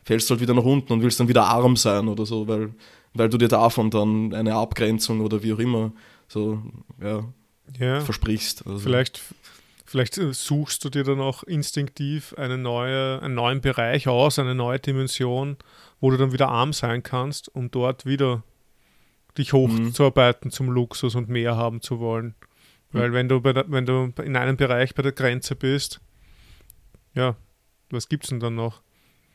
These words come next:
Speaker 1: Naja, eh. Weiter. <laughs> Angriff und, und, und angreifen muss man, also offensichtlich.
Speaker 2: <laughs> Ja, passt.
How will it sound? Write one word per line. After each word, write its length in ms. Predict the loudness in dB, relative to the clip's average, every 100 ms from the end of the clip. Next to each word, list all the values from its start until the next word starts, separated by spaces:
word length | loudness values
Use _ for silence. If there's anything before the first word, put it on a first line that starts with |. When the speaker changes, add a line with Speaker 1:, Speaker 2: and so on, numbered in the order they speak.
| _ -14
Speaker 1:
Naja, 240 | -10 -8
eh. 160 | -8 -10 -14 _ _ _ _ _ _ _ _ -16 0 4 4
Weiter. 400 | 4 0 0 0
<laughs> 40 |
Angriff 500 | 2 4 4 2 0
und, 220 | 0 0 -2 -2
und, 380 | 2 4 4 2
und 360 | -6 0 2
angreifen 560 | 4 4 4 4 4 0
muss 220 | -2 0
man, 280 | 2 0 0
also 320 | -6 -8 -10 -14 -16 -14 -12 -14 -10
offensichtlich. 640 | -4 0 2 2 2 0 -2
Speaker 2:
<laughs> 60 | -6 -6 _ _ -14 -10 -4
Ja, 160 | 0 0
passt. 400 | -2 -6 -6